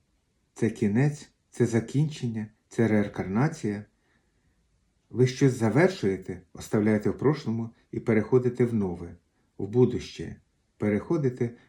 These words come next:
в нове. Можливо, у когось якась буде робота нова. Тут випадає шут. Це нова робота, нове вчення, десь буде поступати. Хтось буде ризикувати,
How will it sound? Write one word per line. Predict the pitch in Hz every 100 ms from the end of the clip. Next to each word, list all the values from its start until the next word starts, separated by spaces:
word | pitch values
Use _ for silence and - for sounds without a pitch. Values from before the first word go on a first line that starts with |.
| -
в | 101
нове. | 139 170 151 127 127 _ _ _ _ _ _ _
Можливо, | 120 127 170
у | 165
когось | 156 160 143
якась | - 151
буде | 139 135
робота | 135 113 110 117 110
нова. | 107 101 98 92 - _ _ _ _
Тут | - -
випадає | 101 104 - 101 104
шут. | - 143 147 - _ _ _ _ _ _ _ _ _ _
Це | - 107
нова | 104 104
робота, | 98 92 120 156 127 120 123 _ _
нове | 117 117 104
вчення, | 104 - 110 101 98 120 143 147 _ _ -
десь | 139 120
буде | 127 104
поступати. | 101 - 98 - 113 135 - _ _ _ _ _ _ _ _ _ _ _ _ _ _ _ -
Хтось | - 185 147
буде | 117 113
ризикувати, | 107 - 104 113 143